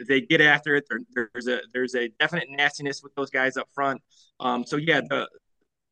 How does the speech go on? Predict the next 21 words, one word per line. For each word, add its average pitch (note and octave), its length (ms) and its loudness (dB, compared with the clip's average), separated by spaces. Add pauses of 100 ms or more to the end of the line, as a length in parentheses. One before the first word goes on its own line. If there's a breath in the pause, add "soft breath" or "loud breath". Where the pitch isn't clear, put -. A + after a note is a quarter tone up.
(240)
they're G3+ 220 4
good G3 220 6
because E3 320 0
that's D3+ 220 2
the E3 80 -2
way D#3 140 6
they C3 140 2
practice. - 800 -2
And B2 440 -2
I C#3+ 140 4
got, E3 260 4
I D3+ 80 2
was, D3+ 340 0
like C#3+ 140 0
I, C#3+ 100 0 (100)
I D3 100 6
tell D#3+ 220 2
everybody, C#3+ 340 2
my A#2+ 140 -4
favorite E3+ 400 0
part, C#3+ 280 0